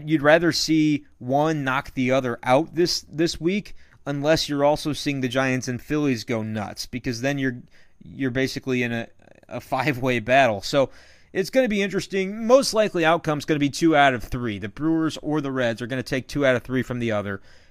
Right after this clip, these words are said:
and then that puts the Cardinals in a slightly more advantageous position in the wild card over the team that loses that set, especially if the Cardinals can take two of three. But it, it puts them in a position to where they are risking losing second place in the Central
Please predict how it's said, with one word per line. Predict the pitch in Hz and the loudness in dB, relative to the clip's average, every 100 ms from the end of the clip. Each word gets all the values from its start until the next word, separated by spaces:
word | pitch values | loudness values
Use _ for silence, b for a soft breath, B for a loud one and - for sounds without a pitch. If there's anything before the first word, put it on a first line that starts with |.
| b | b
and | 117 | -6
then | 123 123 | -4 -2
that | 135 139 | -2 -2
puts | 143 - | -4 -4
the | 139 | -6
Cardinals | 139 135 135 131 - - | 0 0 0 -4 -6 -10
in | 135 131 131 | -4 -2 -2
a | 127 | -4
slightly | 120 165 190 180 | -4 0 -2 0
more | 170 165 | -2 2
advantageous | 160 165 156 147 151 143 147 | 2 2 -2 0 0 0 -4
position | - 139 139 143 156 151 b b | -4 -4 -2 -4 -6 -8 b b
in | 139 | -8
the | 127 | -6
wild | 117 143 175 156 | 2 2 2 0
card | 127 110 110 117 | -2 0 -2 -4
over | 143 131 | -6 -4
the | |
team | - 151 | -4 -4
that | 123 107 | -4 -4
loses | 135 170 139 117 | -2 -2 -2 -4
that | 110 104 92 | 0 -2 -2
set, | - 107 107 - b b b - | -2 0 -2 -4 b b b -14
especially | - 143 139 | -2 -2 0
if | 120 | -4
the | |
Cardinals | - 127 117 113 | 0 0 0 -6
can | - 120 | -8 -4
take | 113 - | -4 -4
two | 123 | -4
of | 107 | -4
three. | - 104 98 b b b b b _ _ _ _ | -6 -8 -8 b b b b b _ _ _ _
But | 151 131 143 143 | -10 6 6 6
it, | 143 135 | 0 -2
it | 135 | -2
puts | 170 - | -2 0
them | 160 | -2
in | 151 | -2
a | 139 | -2
position | 131 143 - 139 | -2 -2 -2 -4
to | - | -4
where | 135 135 127 | 0 2 2
they | 131 143 | 2 2
are | 139 127 123 - _ _ _ | 2 2 0 -8 _ _ _
risking | 123 143 165 - 143 123 | -4 0 0 0 -4 -2
losing | 127 139 151 131 131 123 - | -2 2 0 0 -2 -4 -8
second | - 147 139 123 | -2 -2 0 -4
place | - 135 - | -2 -2 -2
in | 120 | -6
the | 107 | -6
Central | - 151 - 101 90 | -4 -6 -8 -12 -14